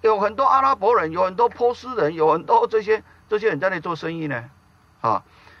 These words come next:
那么突厥占据了这个陆地上的丝路的中间，所以它变得非常的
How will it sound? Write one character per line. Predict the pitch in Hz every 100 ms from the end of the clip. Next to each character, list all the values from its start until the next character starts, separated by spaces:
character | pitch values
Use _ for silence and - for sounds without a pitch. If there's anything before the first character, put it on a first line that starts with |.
| -
那 | -
么 | 262
突 | 262 233
厥 | 254 202 220
占 | 240 226
据 | 202 233
了 | 180
这 | 165 185
个 | 165 151 _ - - - _
陆 | 220 233
地 | 196 190
上 | 160 185
的 | 151 143 - _
丝 | - 202
路 | 208 165
的 | 143
中 | 165 156
间， | 156 151
所 | 147 185
以 |
它 | 180
变 | 175 196
得 | 180
非 | 117 147
常 | 131
的 | 98